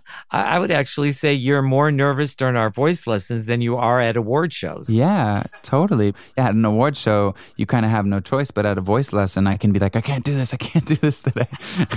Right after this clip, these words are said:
Speaker 2: <laughs> And then I get more nervous. I can psych myself out a little bit more.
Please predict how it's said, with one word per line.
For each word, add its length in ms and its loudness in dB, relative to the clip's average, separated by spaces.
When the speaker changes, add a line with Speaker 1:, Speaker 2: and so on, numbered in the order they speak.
Speaker 2:
<laughs> 140 4
And 100 4
then 180 0
I 60 -2
get 180 0
more 240 2
nervous. 360 2
I 60 2
can 180 2
psych 280 0
myself 440 0
out 180 2
a 60 2
little 200 2
bit 140 0
more. 400 4